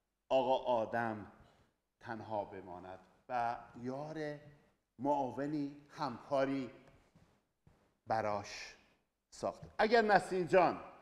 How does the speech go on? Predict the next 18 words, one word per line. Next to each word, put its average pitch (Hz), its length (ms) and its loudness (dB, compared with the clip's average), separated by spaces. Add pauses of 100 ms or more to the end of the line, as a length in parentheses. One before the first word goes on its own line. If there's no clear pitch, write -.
(140)
چقدر 143 340 -8
خدا 135 300 0
نسین 117 420 -4
ها 117 160 0
را 127 260 -2 (260)
برکت 101 520 -4
داده، 85 280 -14 (1120)
خب 104 60 -8
اینجا 110 560 -2
نسین، 107 560 -10
اونجا 101 360 -10
نسین، 104 540 -10
همه 101 300 -8
جا 120 220 -4
نسین، 110 560 -10
خدا 123 200 -6
رو 143 140 -6
شکر. 135 280 -8